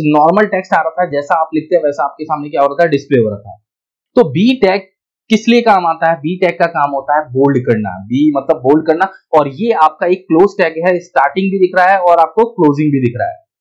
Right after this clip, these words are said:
अ, जो भी हम output वाला काम है वो कहाँ पे करेंगे, Body टैग के अंदर करेंगे। चलिए start करते हैं। देखिए, ने-, next tag है strong। Strong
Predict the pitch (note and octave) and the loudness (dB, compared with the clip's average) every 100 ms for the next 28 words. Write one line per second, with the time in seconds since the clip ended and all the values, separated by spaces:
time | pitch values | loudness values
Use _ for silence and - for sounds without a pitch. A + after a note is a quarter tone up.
0 | _ _ _ _ - D#3+ D#3+ C3 F3 F#3+ | _ _ _ _ 0 2 2 2 2 2
1 | A3+ A3+ F#3+ D#3+ D#3+ E3+ G#3+ G3 G3 G3 | 0 2 0 2 2 2 0 2 2 2
2 | F#3 F#3 F#3 F#3 F3+ F3 F3+ F3+ F3+ F#3 | -2 -4 -4 -4 -4 -6 -4 0 2 2
3 | D3+ C#3+ E3 E3+ F3 E3+ - E3+ E3+ E3 | 2 0 0 -4 -4 -6 -2 -2 -2 -2
4 | E3+ E3+ D#3+ D#3+ D#3 D#3+ E3+ E3 D#3 D3+ | 0 2 0 0 -2 -2 -6 -4 0 0
5 | C#3 D#3+ - _ _ _ C3+ C#3+ A3 A3 | 0 -4 -8 _ _ _ -6 0 0 0
6 | G3+ F3+ G#3+ G#3+ G#3 G3 C3 - _ _ | -2 0 -2 -2 2 2 0 -10 _ _
7 | _ _ _ - G#3 - A3 A3 C4 D4 | _ _ _ -4 -4 -4 2 4 4 4